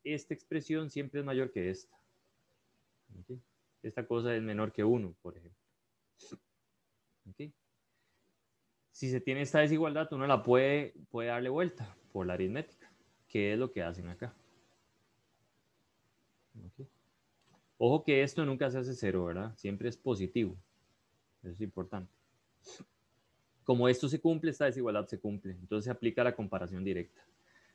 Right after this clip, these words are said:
Pero a veces esto no es muy evidente. En realidad, aún aquí, la cosa, pues, puede que no sea tan evidente. Entonces, por eso es que la comparación indirecta no, no es tan fácil de entender. Pero es por eso.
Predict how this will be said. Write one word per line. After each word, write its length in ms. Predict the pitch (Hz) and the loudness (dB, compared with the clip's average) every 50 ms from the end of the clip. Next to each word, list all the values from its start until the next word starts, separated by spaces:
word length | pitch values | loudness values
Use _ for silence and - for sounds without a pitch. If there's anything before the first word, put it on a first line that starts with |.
| _ _ _ _ _ | _ _ _ _ _
Pero 180 | - 147 139 139 | 2 4 8 8
a 40 | 143 | 8
veces 260 | 151 147 175 170 160 | 8 8 6 6 6
esto 280 | 175 170 165 - 185 175 | 6 6 4 2 0 0
no 260 | 156 147 151 156 156 | 0 0 -2 0 0
es 120 | 160 160 | 0 0
muy 280 | 156 156 156 160 156 160 | 0 0 0 0 0 0
evidente. 560 | 151 139 127 131 147 147 131 110 92 - 92 | 2 2 2 2 2 0 -2 -4 -4 -4 -6
En 100 | 90 90 | -4 -4
realidad, 340 | 92 90 92 92 98 123 - - | -4 -2 -2 -2 -2 -2 0 0
aún 300 | 143 135 139 151 160 165 | 2 2 2 2 0 0
aquí, 520 | 151 - - - 147 160 175 170 151 131 - _ _ _ | -2 -4 -4 -4 -2 -2 -2 -4 -4 -8 -16 _ _ _
la 180 | - 95 92 92 | -10 -10 -10 -10
cosa, 340 | - - 107 107 110 143 143 | -8 -6 -8 -6 -6 -8 -12
pues, 260 | - - 101 90 - _ _ | -10 -10 -12 -12 -12 _ _
puede 180 | 104 104 110 | -10 -8 -8
que 80 | 127 117 | -8 -8
no 120 | 107 104 | -8 -6
sea 140 | 107 117 113 | -6 -8 -8
tan 240 | - - 110 101 92 | -8 -8 -8 -6 -6
evidente. 640 | 90 87 90 90 98 123 131 120 - - - 92 92 - _ _ _ _ _ _ _ _ _ _ _ | -6 -4 -4 -4 -4 -4 -6 -8 -10 -12 -16 -18 -18 -20 _ _ _ _ _ _ _ _ _ _ _
Entonces, 420 | - 90 85 - 98 101 104 123 - | -14 -14 -8 -6 -6 -6 -6 -8 -6
por 160 | - - 110 | -2 0 0
eso 100 | 110 110 | 0 0
es 40 | - | 0
que 80 | - | 2
la 120 | 123 120 - | 2 2 0
comparación 440 | 107 95 87 95 92 92 92 95 101 | -2 -6 -4 -4 -4 -4 -4 -6 -2
indirecta 420 | 104 110 107 110 107 - - 110 | -2 0 0 -2 -2 -6 -8 -6
no, 500 | 104 98 98 101 104 101 92 87 85 82 85 87 85 _ | -6 -4 -4 -4 -4 -4 -6 -8 -10 -12 -14 -20 -20 _
no 340 | 95 90 90 87 90 92 101 | -18 -14 -12 -10 -8 -8 -8
es 180 | 113 127 123 - | -8 -10 -10 -8
tan 220 | - 107 98 92 | -8 -6 -6 -6
fácil 340 | - - 113 113 - 123 113 | -4 -4 -4 -2 -4 -4 -4
de 80 | 98 92 | -4 -4
entender. 440 | 85 82 - 85 85 85 90 90 - _ _ _ _ _ _ _ | -6 -6 -8 -10 -10 -10 -12 -14 -14 _ _ _ _ _ _ _
Pero 160 | - 107 104 | 0 0 0
es 100 | 107 - | 0 0
por 160 | - 156 135 | 0 2 2
eso. 300 | 127 139 120 104 90 | 2 2 0 -4 -10